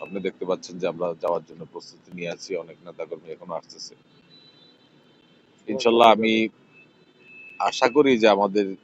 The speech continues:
এখান থেকে প্রায় বিশ হাজার নেতাকর্মী আজকে ঢাকায়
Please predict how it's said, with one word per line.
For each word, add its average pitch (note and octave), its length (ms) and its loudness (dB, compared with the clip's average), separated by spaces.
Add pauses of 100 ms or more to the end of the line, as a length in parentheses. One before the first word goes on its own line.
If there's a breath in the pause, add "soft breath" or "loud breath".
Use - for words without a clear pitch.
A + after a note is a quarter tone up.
এখান F#2 240 -6
থেকে F#2 280 -8
প্রায় F#2 240 -2
বিশ F2+ 240 -8
হাজার F2+ 200 -4
নেতাকর্মী F2 500 -10 (400)
আজকে - 420 -18 (680)
ঢাকায় E2 460 -2